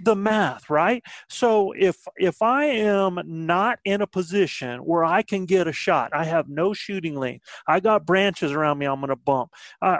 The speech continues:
all of this stuff, and a bull comes in, I am not gonna get that shot, and that animal's gonna go off, I'm never gonna see him again. Whereas if I go and I get aggressive to get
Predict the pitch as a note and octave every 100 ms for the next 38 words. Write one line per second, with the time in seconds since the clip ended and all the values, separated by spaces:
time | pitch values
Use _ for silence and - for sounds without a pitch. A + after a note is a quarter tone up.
0 | - F#3 G#3 G3+ G3 - - F#3+ - F3+
1 | E3+ C#3+ G#3 G#3+ - G#3+ F#3 D#3+ A#3+ G3+
2 | C#3 D3 _ _ _ _ _ _ F3 B3+
3 | G#3+ C#3+ C#3+ E3+ B3 - B3 F#3+ E3+ F3
4 | E3+ D3+ - D3+ D#3+ - D3 F#3 G3+ F3+
5 | E3+ D#3 E3 D3 D3 D#3 D3+ D3+ D#3 D3+
6 | D3 D3+ C#3 - C4+ C4+ G3 F3 C#3+ A#2+
7 | A2 - - - F#3+ G3 G3 E3+ F3 D3
8 | - - G3+ A#3+ - G#3+ G#3+ F#3+ F#3 E3+
9 | C#3+ D3 G#3 G#3 E3+ D3 E3 G3+ A3+ -
10 | D3+ - C#3 F3 A3